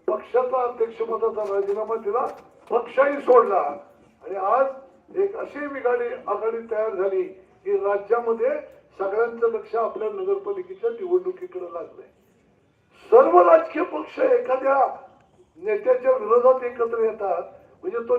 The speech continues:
नेता काहीतरी चुकत असेल का नाही, का उगाचच येतात? नेत्याला कार्यकर्त्यापेक्षा पैसेवाला श्रेष्ठ वाटतो,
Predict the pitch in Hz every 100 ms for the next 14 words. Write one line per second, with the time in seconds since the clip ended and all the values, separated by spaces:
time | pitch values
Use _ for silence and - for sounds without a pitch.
0 | 240 220 202 262 269 247 240 254 277 -
1 | - 262 262 254 262 269 285 302 320 311
2 | - _ _ _ _ _ _ _ _ 240
3 | 254 233 269 302 349 339 320 269 - -
4 | _ _ _ _ _ _ _ _ _ _
5 | _ - 185 202 196 240 254 247 277 302
6 | 294 - _ _ _ - 160 202 240 254
7 | - 262 254 226 - 240 269 - 220 -
8 | 254 254 269 294 294 269 233 - 240 226
9 | - -